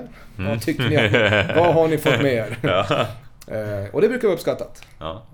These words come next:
Speaker 2: Och att det finns en följsamhet i det här. Och jag,
Speaker 1: Mm.
Speaker 2: med, med alla mina år och erfarenheter så har jag ju en sjö av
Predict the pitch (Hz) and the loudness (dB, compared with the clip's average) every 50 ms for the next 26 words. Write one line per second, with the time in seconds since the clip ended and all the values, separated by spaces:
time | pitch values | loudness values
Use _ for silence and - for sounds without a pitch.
0 | - - 120 120 - 120 - 120 113 107 117 120 117 - 135 120 107 - - 117 | -16 -14 -12 -12 -10 -10 -10 -8 -8 -8 -8 -8 -8 -6 -8 -8 -8 -6 -8 -6
1 | 117 123 120 110 - 113 98 92 95 - - 107 104 101 101 101 101 95 - - | -6 -6 -6 -8 -8 -12 -12 -12 -14 -16 -16 -16 -16 -14 -14 -14 -14 -16 -18 -20
2 | - - - - - - 85 98 113 110 117 113 110 110 104 - - - - 131 | -20 -20 -20 -20 -16 -14 -12 -10 -10 -10 -10 -10 -12 -12 -12 -14 -14 -8 -6 -4
3 | 123 120 120 120 120 123 117 117 113 117 117 135 123 117 117 110 101 104 101 - | -2 -2 -2 -4 -4 -6 -6 -8 -8 -8 -8 -8 -6 -6 -6 -6 -8 -12 -12 -12
4 | 107 101 98 101 101 98 98 104 104 98 98 - - - 95 - - - - 131 | -12 -12 -12 -10 -10 -10 -10 -10 -12 -14 -16 -16 -18 -18 -18 -18 -16 -12 -10 -8
5 | 127 107 95 98 90 - - 87 85 - - - - - - - - - - - | -6 -8 -8 -10 -14 -18 -20 -20 -20 -20 -20 -20 -20 -20 -20 -20 -20 -14 -8 -6
6 | 120 113 95 - - - - 50 - - | -6 -6 -6 -10 -14 -16 -16 -16 -16 -16